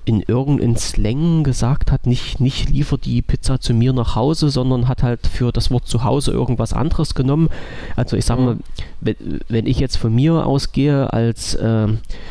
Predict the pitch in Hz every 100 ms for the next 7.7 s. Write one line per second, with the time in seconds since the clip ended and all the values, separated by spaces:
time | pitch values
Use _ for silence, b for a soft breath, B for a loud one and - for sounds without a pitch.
0 | B B - 120 - 117 117 117 107 -
1 | 151 151 143 135 123 131 - 120 120 110
2 | - 120 113 - - 65 - 123 120 131
3 | 127 113 110 131 139 123 117 113 120 117
4 | 117 117 117 110 - 139 131 120 120 117
5 | 120 113 127 113 104 120 143 170 165 B
6 | B B B B 123 117 - 113 120 120
7 | 117 - - 117 - 117 120